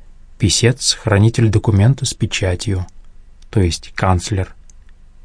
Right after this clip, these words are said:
«писец дворцового гарема», старший евнух, «писец сокровищницы», казначей,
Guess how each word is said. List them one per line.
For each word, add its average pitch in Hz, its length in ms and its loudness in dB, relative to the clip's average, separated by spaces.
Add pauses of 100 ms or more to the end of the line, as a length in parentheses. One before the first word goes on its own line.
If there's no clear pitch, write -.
(220)
«писец - 600 2
дворцового 117 720 4
гарема», 98 580 2 (640)
старший - 540 -4
евнух, 92 600 -2 (760)
«писец 123 360 2
сокровищницы», 107 1000 0 (460)
казначей, 95 680 -2